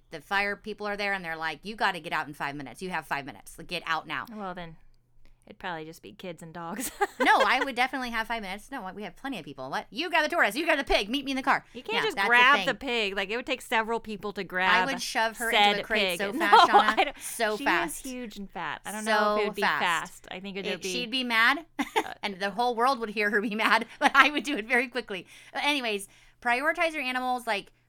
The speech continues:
Speaker 1: grab, if you can, the slower moving animals, because the ones that can't get away from the fire, baby animals, slow moving animals,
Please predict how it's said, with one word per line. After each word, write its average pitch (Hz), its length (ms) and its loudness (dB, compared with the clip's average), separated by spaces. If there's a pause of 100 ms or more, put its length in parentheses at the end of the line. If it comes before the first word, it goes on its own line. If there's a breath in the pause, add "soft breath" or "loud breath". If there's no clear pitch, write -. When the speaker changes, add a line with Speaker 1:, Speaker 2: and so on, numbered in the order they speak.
(160)
Speaker 1:
grab, 269 540 2 (120)
if 233 160 -8
you 226 100 -12
can, 233 440 -6
the 202 100 -8
slower 220 400 -2
moving 247 300 -4
animals, 226 420 -4
because 190 360 -6
the 196 100 -6
ones 226 180 -2
that 220 140 -8
can't 202 260 -10
get 214 120 -8
away 196 160 -6
from 196 100 -12
the 185 80 -10
fire, 185 440 -2
baby 196 360 -6
animals, 185 520 -10
slow 196 300 -8
moving 185 220 -10
animals, 175 480 -8